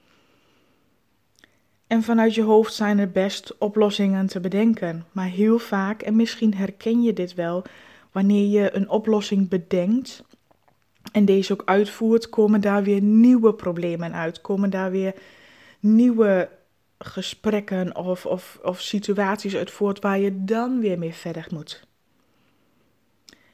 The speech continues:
Dus je blijft steeds bezig met een bepaald probleem.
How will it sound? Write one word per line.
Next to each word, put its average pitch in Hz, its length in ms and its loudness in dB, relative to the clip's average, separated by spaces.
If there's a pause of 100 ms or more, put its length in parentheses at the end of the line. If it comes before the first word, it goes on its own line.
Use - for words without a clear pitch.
(120)
Dus 202 200 -4
je 208 140 -4
blijft 208 520 2
steeds 208 520 -4
bezig 190 800 -4
met 190 300 -4 (140)
een 208 340 0
bepaald 180 500 -8
probleem. 180 580 -6